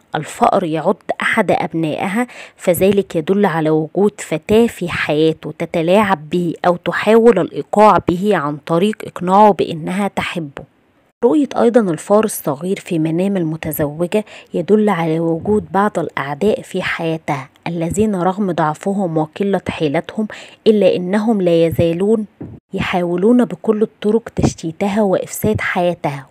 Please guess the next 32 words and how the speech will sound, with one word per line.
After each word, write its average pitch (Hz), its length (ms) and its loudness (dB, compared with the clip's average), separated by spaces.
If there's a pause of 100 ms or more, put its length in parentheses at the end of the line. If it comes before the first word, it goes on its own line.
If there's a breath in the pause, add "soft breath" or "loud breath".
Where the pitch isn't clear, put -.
والنيل 180 580 0
منها 156 320 -4 (120)
ومن 170 260 -2
علاقتها 165 680 -2
بزوجها. 170 600 -2 (380 soft breath)
ويكون 190 480 2
الفأر 185 400 2
الصغير 175 540 -4 (380 loud breath)
إشارة 226 540 2
أيضًا 220 380 0
إلى 180 120 0
أطفالها 185 720 0
وكثرة 214 600 -2
عبثهم 196 600 -4
بالأشياء. 208 680 -2 (480)
إذا 180 260 0
رأت - 280 0
الفأر - 400 -2
الأسود 185 680 -4
المتزوجة، 170 880 -2 (280 loud breath)
يدل 185 340 0
ذلك 196 480 0
على 160 180 -2
المشاكل 156 600 -4
والخلافات 156 760 -2
التي 180 340 -2
تتعرض 170 640 -2
لها 190 220 0
في 160 200 -8
حياتها 170 680 0
مع 185 300 2
زوجها. 170 540 -4